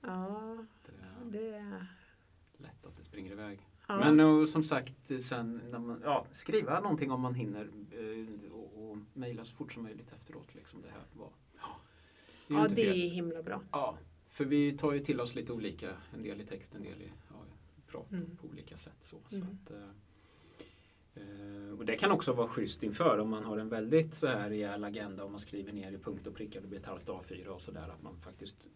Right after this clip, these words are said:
Speaker 1: eh, bjuder in till om det är någon som, som vill ta det muntligt inför mötet också.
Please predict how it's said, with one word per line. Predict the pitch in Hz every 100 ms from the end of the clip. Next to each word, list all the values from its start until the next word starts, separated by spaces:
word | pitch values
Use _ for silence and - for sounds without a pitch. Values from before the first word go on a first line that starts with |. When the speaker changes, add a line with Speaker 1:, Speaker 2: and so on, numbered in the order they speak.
| - _ -
Speaker 1:
eh, | - 78
bjuder | 92 101 98
in | 127 123
till | 92
om | 82
det | 87
är |
någon | 95 82
som, | 80 76 80 -
som | - -
vill | 85 85 82 - - - _ -
ta | 98
det | 95
muntligt | 101 104 101 147 139
inför | 127 117
mötet | - - -
också. | - - 131